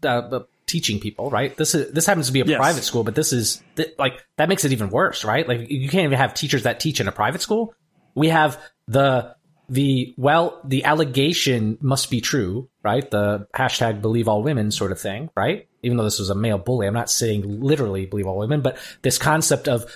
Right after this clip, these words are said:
Speaker 1: the accusation, if it's serious enough, you must take action, right? Just the
Speaker 2: Well, there are
Speaker 1: accusation,
Speaker 2: certain
Speaker 1: right?
Speaker 2: accusations
Speaker 1: The arbitrary
Speaker 2: that
Speaker 1: accusations are special, right?
Speaker 2: Right.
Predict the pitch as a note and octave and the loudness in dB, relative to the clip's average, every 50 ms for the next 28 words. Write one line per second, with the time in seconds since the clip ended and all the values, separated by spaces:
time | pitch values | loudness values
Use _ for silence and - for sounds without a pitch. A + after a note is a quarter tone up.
0 | - - C3+ B2+ - D#3 D#3 - D#3 C#3+ B2 G#2+ B2 D3 D#3+ - - B2+ A2+ - | -8 -4 -4 0 0 0 0 2 0 0 2 2 2 2 2 2 0 0 -2 0
1 | - B2 - - - C#3 D3 D3 C3 A#2+ - - A2 G#2+ G#2+ G2+ - - - A#2 | -2 0 2 2 2 2 2 2 2 2 0 0 0 0 0 0 -2 -4 -2 -2
2 | A2 A2+ A#2 - - - A#2 G2+ A2 G#2 G2 - - - - _ _ _ - G2 | 0 0 0 0 0 -2 -2 0 0 0 0 -2 -4 -12 -12 _ _ _ -4 -2
3 | F#2+ A2 - - - D#3+ D#3+ - D#3 C3 A#2+ G#3 - F#3+ F3+ G3 G3+ F#3+ F#3 - | -2 -2 -2 0 0 0 2 2 2 2 2 4 4 2 4 4 4 2 2 2
4 | - A3 A3+ A#3 A#3 A3+ A3 G#3 G3+ F#3 - F#3+ D#3+ E3+ E3+ E3+ E3+ F3+ E3 F#3+ | 2 2 4 4 4 4 4 2 2 2 2 4 4 4 4 6 4 6 4 4
5 | E3 D#3 D3+ E3+ E3 E3 E3 D3 C#3 C#3+ D3+ - C#3+ B2 A#2+ C3 C3 - - C#3 | 2 4 4 4 6 6 4 4 4 2 2 2 0 0 2 2 0 2 0 0
6 | C3+ B2 A#2+ A2 - - - - - - - F#2+ - _ _ - - - - G2+ | 0 2 0 0 -2 -2 -4 -4 -4 -4 -8 -10 -20 _ _ -14 -12 -6 -4 -4
7 | A2 - - _ _ _ _ _ _ _ - E3 F3 D#3+ A#2 - - | -4 -4 -8 _ _ _ _ _ _ _ -2 0 2 2 0 -2 -6